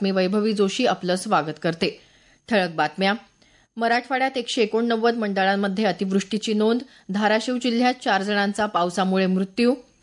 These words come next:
पावसाची उसंत, मात्र धरणातून होणाऱ्या मोठ्या विसर्गानंतर पूरस्थिती कायम.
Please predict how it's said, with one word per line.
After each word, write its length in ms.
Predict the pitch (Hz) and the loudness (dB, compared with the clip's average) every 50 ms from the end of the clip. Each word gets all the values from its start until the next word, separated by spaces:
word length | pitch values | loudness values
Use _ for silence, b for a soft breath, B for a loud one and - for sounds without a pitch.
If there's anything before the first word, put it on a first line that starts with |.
| b b b b b b b _ | b b b b b b b _
पावसाची 460 | - 220 226 233 233 247 247 247 285 269 | -2 0 0 0 0 -2 -2 -2 -2 -2
उसंत, 400 | 254 247 - 262 254 254 - 262 | -2 0 0 0 0 0 0 0
मात्र 420 | 262 269 240 208 196 - 214 220 | 0 2 0 0 0 0 -2 0
धरणातून 480 | 208 208 202 202 202 208 208 240 240 247 | 0 0 0 2 2 2 0 -2 -4 -4
होणाऱ्या 340 | 247 226 220 214 220 233 | -2 -2 0 0 0 0
मोठ्या 300 | 233 220 202 190 - 220 | 0 -2 -4 -2 -2 0
विसर्गानंतर 720 | 202 190 190 - 220 220 214 226 226 226 226 220 220 233 - | 0 0 0 -2 -2 0 0 0 0 0 -2 -2 -2 -2 -4
पूरस्थिती 580 | 180 - 220 202 196 196 196 - 208 190 208 190 | -2 -2 0 0 0 0 -2 -4 -4 -4 -4 -2
कायम. 360 | - 185 165 185 202 220 | 0 0 2 2 2 0